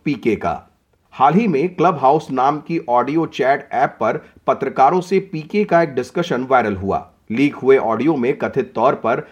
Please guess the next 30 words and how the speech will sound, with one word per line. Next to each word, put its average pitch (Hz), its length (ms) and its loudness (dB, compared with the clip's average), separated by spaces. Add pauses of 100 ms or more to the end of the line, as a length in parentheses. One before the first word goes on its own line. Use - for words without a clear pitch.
(140)
प्रधानमंत्री 175 680 0
नरेंद्र 156 400 -2
मोदी 147 260 -2
की 165 180 -6
तारीफ 156 460 2
करते 156 260 0
हुए 165 380 2 (200)
और 151 180 2
बीजेपी 127 520 -2
को 113 180 0
बंगाल 123 560 2
में 117 140 -2
मजबूत 113 720 0
पार्टी 143 280 0
कहते 123 340 -4
हुए 131 240 0
सुने 117 260 -2
जा 98 180 -2
सकते 98 320 -6
हैं। 90 280 -8 (320)
बीजेपी 117 400 -2
आईटी 113 360 -4
सेल 123 220 -2
के 113 160 -4
प्रमुख 113 460 -2 (180)
और 131 140 2
बंगाल 123 460 2
चुनाव 147 360 0
के 143 200 -2
सहप्रभारी 135 800 0